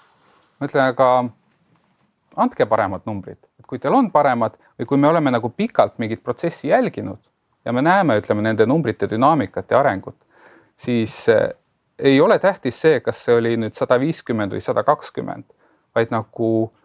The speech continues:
kas see on olnud, äh, sadades, kümnetes, kas on hüpanud nüüd tuhandetesse. Et see on nagu tähtis.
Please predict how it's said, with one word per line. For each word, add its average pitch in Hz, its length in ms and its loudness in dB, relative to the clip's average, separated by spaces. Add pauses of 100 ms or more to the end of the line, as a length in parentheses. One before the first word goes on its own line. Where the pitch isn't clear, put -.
(320)
kas 135 280 2
see 151 100 6
on 151 160 2
olnud, 147 380 2 (100)
äh, 113 160 4
sadades, 175 720 0 (360)
kümnetes, 143 800 -2
kas - 200 -4
on 123 140 -2
hüpanud 113 480 -2
nüüd 104 140 -10
tuhandetesse. 127 840 -2 (640)
Et 120 180 -6
see 180 280 2
on 107 100 -2
nagu 101 200 -4
tähtis. - 580 -4